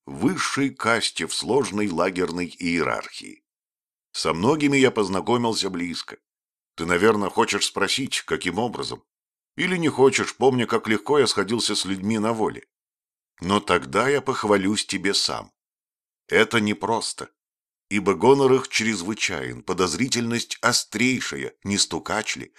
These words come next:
удивительное и смешное, глядя со стороны, ощущение своего превосходства,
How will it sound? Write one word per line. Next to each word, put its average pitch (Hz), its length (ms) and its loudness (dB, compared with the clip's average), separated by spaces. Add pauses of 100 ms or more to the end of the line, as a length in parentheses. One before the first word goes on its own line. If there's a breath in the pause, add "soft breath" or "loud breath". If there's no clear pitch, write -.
(200 loud breath)
удивительное 131 1080 -6 (220)
и 92 100 -4
смешное, 95 640 -2
глядя 92 300 4
со 101 140 0
стороны, 98 460 -2 (220 loud breath)
ощущение 110 760 -2
своего 104 360 0
превосходства, 90 960 -2